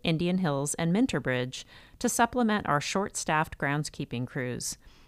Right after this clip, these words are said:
We very much appreciate your contributions.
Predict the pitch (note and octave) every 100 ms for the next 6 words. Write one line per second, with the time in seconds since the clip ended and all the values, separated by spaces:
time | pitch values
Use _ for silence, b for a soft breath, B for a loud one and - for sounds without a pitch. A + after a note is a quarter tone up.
0 | b G#3 F#3 D#3+ G#3 E3+ C#3+ C#3 D#3+ -
1 | D#3+ - E3 D3+ D#3 D#3+ D3+ E3+ D3 C3+
2 | - A#2 A#2 - -